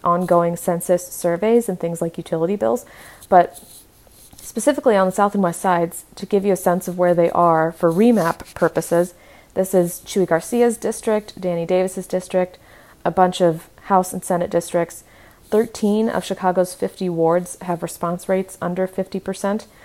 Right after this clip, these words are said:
Like I said, around Inglewood, which has a ton of aldermen, <laughs> that neighborhood is split up so many ways, it's difficult to keep track of which alderman represents what part of the neighborhood. But basically, um, I asked a demographer, "What does this mean for the remap?"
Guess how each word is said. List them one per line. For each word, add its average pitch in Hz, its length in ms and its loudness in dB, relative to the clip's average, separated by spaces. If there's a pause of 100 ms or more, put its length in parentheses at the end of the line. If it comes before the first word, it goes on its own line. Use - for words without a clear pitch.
(320)
Like 175 100 -4
I 170 60 -2
said, 170 200 4
around 165 300 2
Inglewood, 180 520 4
which 170 200 -4
has 170 380 -4 (200)
a - 60 -8
ton 180 220 0
of 170 100 2
aldermen, 196 460 2
<laughs> - 40 -4
that - 240 -2
neighborhood 180 400 2
is 165 180 -2 (480)
split 185 420 0
up 170 220 0 (340)
so 190 220 4
many 175 220 0
ways, 165 340 0
it's - 160 -12
difficult 175 380 -4
to - 80 -18
keep 185 120 -10
track 175 280 -6
of 165 80 -4
which 170 180 -2
alderman 170 320 0
represents 170 420 -6
what 185 100 -6
part 170 140 -2
of 170 60 -6
the 170 60 -4
neighborhood. 196 380 -2 (540)
But 214 160 0
basically, 254 600 2
um, 180 340 0
I 202 120 2
asked 226 160 0
a 208 40 -2
demographer, 185 640 2
"What 190 240 2
does 202 140 0
this 180 220 -2
mean 175 240 -2
for - 100 -4
the 165 120 0
remap?" 165 380 -6